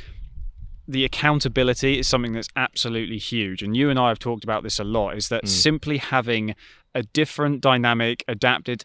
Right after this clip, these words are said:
Speaker 1: sometimes it's even beneficial to not necessarily understand exactly what you're doing and how it immediately relates to something, because it almost pro-, proves a sense of loyalty. If you go like, "I went out and did this, but I'm not sure," you can then sort of, a coach will be able to go,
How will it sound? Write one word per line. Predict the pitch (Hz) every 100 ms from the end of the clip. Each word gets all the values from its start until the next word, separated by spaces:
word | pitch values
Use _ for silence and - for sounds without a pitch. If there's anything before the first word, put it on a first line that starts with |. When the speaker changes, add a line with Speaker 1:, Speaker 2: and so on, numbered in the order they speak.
| - -
Speaker 1:
sometimes | - 180 175 170 147
it's | -
even | - 185 170
beneficial | 156 143 - 139 110
to | 104
not | 113 127 -
necessarily | 127 117 120 - 123 113 113 113
understand | 143 127 123 - 120 113 107
exactly | 123 110 113 123 - 127 120
what | 113 117
you're | 117
doing | 104 113 107
and | 101
how | 101 113
it | 110
immediately | 123 113 120 117 117 113
relates | 104 110 113 -
to | 120
something, | - 123 120 135 147
because | 135 123 113 - - - -
it |
almost | - 147 139 -
pro-, | - 135 -
proves | - 127 113
a | -
sense | 120 110
of | 104
loyalty. | 113 123 110
If | 113
you | 131
go | 139
like, | 127
"I | 139
went | 139
out | 139
and | 123
did | 120 120
this, | 123 -
but | 123
I'm | 117
not | 120 -
sure," | - 131 107
you | 104 110
can | 120
then | 123 120
sort | 123 120
of, |
a | 110
coach | 127 123 -
will | 113
be |
able | 113 113
to |
go, | 143 139